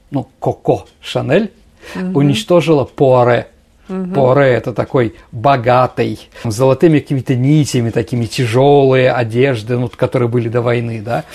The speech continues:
Speaker 1: Он был самый главный. А у Коко всё было просто чёрное, какое-то там, да, минимальность, да, ну уж потом, да.
Speaker 2: Ну, сняли корсеты женщины, стали
Speaker 1: Да.
Speaker 2: стричь
Speaker 1: Корсеты
Speaker 2: волосы.
Speaker 1: с-, корсеты ещё сняли во время Первой мировой войны,
Speaker 2: Да.
Speaker 1: потому что металл был нужен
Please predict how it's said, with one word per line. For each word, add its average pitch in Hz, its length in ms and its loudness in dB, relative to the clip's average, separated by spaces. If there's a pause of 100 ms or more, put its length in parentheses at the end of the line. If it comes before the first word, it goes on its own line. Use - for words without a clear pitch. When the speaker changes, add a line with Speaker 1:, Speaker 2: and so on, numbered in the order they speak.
(140)
Speaker 1:
Он 143 220 0
был 123 100 0
самый 117 320 -2
главный. 120 480 -2 (160)
А 151 120 0
у - 20 0
Коко 240 240 -2
всё 202 160 -2
было 170 160 2
просто 131 420 -4
чёрное, 233 640 -2 (440)
какое-то 120 440 -2
там, 113 280 -6
да, 127 240 -2 (260)
минимальность, 135 680 0
да, 151 200 -2
ну 165 140 -4
уж - 180 -8
потом, - 340 -4 (520)
да. 135 180 2
Speaker 2:
Ну, 269 420 4
сняли 233 360 0
корсеты 233 540 -2
женщины, 247 440 -2
стали 156 240 2
Speaker 1:
Да. 226 60 0
Speaker 2:
стричь - 500 -8 (160)
Speaker 1:
Корсеты 190 340 2
Speaker 2:
волосы. 247 300 0
Speaker 1:
с-, 302 40 -6 (140)
корсеты 214 520 0
ещё 185 200 0
сняли 196 320 0
во 160 140 4
время 170 180 2
Первой 165 240 2
мировой 160 360 4
войны, 160 280 2
Speaker 2:
Да. 185 200 -2 (140)
Speaker 1:
потому 143 280 0
что - 160 -4
металл 151 400 0
был 131 180 -2
нужен 135 420 -2